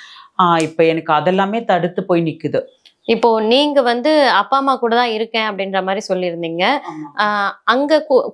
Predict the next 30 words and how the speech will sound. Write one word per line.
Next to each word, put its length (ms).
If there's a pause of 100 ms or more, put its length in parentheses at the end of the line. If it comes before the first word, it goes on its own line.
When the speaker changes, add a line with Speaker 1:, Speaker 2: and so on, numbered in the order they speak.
Speaker 2:
குடும்பத்தோட 440
இருக்கும்போது 680
எதனால 300
நீங்க 260
இந்த 120
ஜமாத் 420
அமைப்புல 320
வந்தீங்க? 300
ஜமாத் 460
அமைப்புன்றதே 680
வந்து 480 (360)
பெற்றோர்களால 600
கைவிடப்பட்ட 720
திருநங்கைகளுக்கு 680
ஆதரவு 440
கொடுக்கிற 320
Speaker 1:
ஆமா. 40
Speaker 2:
ஒரு 120
அமைப்பு. 460 (240)
நீங்க 440
ஜமாத் 380
அமைப்புல 340
ஏன் 260
போய் 220
சிக்குனீங்க? 460
குடும்பம் 320
Speaker 1:
Actually 140
வந்து 260
Speaker 2:
இருக்கும்போது. 20
Speaker 1:
எனக்கு 380